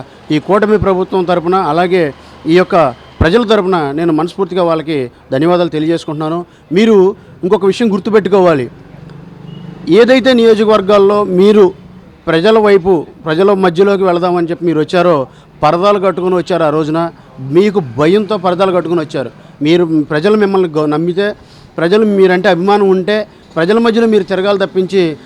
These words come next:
పరదాల మధ్యలో తిరగాల్సిన అవసరం మీకు లేదు. మరి మీరు తిరిగింది పరదాల మధ్యలో. ఆ పరదాల మధ్యలో తిరుగుతా ఒక్కొక్క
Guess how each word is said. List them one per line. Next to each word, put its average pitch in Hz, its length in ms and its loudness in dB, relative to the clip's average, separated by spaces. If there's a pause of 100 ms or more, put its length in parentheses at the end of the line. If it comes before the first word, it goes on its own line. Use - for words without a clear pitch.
(200)
పరదాల 180 280 0 (100)
మధ్యలో 202 260 0
తిరగాల్సిన 180 380 -4
అవసరం 170 280 -4
మీకు 147 200 -4
లేదు. 165 200 0 (380)
మరి 156 160 -2
మీరు 147 180 -4
తిరిగింది 196 380 -2
పరదాల 165 340 -2
మధ్యలో. 127 260 -8 (540)
ఆ 143 80 -2 (120)
పరదాల 180 340 0
మధ్యలో 190 320 0
తిరుగుతా 175 320 -2 (500)
ఒక్కొక్క 226 260 -2